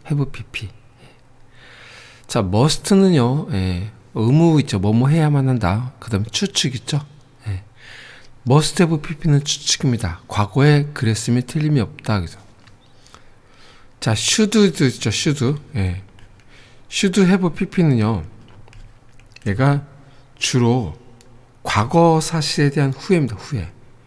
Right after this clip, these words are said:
그렇게 했어야 했는데, 이렇게 했어야 했는데, 그죠? 하지 않은 거에 대한 후회죠.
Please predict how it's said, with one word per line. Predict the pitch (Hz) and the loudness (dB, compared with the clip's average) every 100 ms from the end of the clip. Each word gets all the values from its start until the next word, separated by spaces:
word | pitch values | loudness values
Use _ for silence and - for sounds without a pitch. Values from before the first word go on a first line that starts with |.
| - - | -20 -16
그렇게 | - 131 - 165 | -4 -4 -2 -4
했어야 | 185 - 170 | -2 0 2
했는데, | 170 151 - | 2 2 0
이렇게 | 151 135 147 - 180 127 90 - - - - - | 2 2 2 0 2 2 0 -10 -20 -20 -20 -6
했어야 | 202 - 190 180 | -4 0 2 4
했는데, | 160 185 185 180 165 165 165 147 | 2 2 2 2 0 0 0 0
그죠? | 95 85 - - - - - - | -2 -8 -16 -20 -20 -20 -20 -14
하지 | - 214 - 208 | -8 -6 -4 -4
않은 | 143 87 123 175 | -4 -2 2 2
거에 | 165 156 | 2 2
대한 | 143 117 | 2 -2
후회죠. | 120 95 - | -4 -8 -10